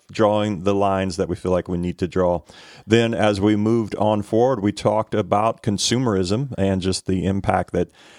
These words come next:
that could negatively have on us, uh, as followers, learn from that teaching. And then with Pergamum, we talk, we talked about compromise and just the,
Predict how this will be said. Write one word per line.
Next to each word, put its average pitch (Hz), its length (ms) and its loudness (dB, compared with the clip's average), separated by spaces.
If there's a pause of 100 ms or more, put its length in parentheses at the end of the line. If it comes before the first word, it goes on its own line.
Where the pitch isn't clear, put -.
(120)
that 101 180 0
could 87 200 0
negatively 98 520 0
have 90 300 0
on 95 280 0
us, 92 540 -2
uh, 87 300 -2
as 101 340 -2
followers, 95 440 0
learn 92 200 -2
from 98 140 -6
that 92 120 -2
teaching. 117 460 -2
And 98 160 0
then 117 180 0 (420)
with 160 200 2
Pergamum, 170 420 2
we 160 80 0
talk, 151 240 0 (280)
we 110 100 0
talked 151 200 4
about 147 180 2
compromise 113 720 -2 (200)
and 92 400 0
just 98 300 -2
the, 90 260 2